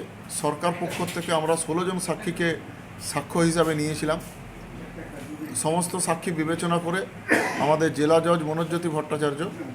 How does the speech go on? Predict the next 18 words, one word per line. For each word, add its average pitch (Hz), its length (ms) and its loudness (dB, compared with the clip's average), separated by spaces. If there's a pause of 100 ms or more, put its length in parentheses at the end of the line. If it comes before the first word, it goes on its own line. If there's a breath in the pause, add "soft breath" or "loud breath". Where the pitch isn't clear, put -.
(340)
এই 156 140 4
কেসের 165 300 2
আজকে 160 260 4
সাজা 151 320 2
ঘোষণা 160 320 2
করেন 143 260 0 (640)
অসিনাথ 156 380 2 (380)
সোরেনের 151 360 2
বিরুদ্ধে। 143 380 0 (720)
অসিনাথ 175 400 0
সোরেনকে 185 540 2
তিনশো 180 360 0
দুই 175 220 0
ধারার 180 280 4 (500)
জন্য 180 340 2 (680)
যাবজ্জীবন, 160 540 4 (560)
তার 160 100 4 (100)
সঙ্গে 180 180 2